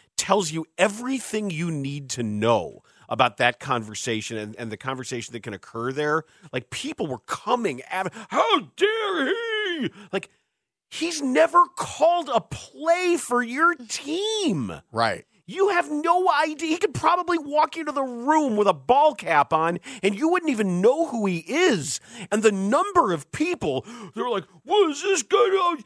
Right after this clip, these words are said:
Speaker 1: It, it, this, it was insane and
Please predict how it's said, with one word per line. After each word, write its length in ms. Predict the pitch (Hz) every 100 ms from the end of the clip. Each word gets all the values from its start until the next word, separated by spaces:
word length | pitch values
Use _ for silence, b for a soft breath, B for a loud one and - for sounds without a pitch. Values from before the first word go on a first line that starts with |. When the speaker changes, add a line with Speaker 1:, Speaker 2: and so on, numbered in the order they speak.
| 233
Speaker 1:
It, 180 | 196 -
it, 60 | 220
this, 220 | 190 185 - - 151 _ -
it 180 | 285 269
was 200 | 226 -
insane 1160 | 240 202 185 - - - - 175 175 135 92 78
and 120 | -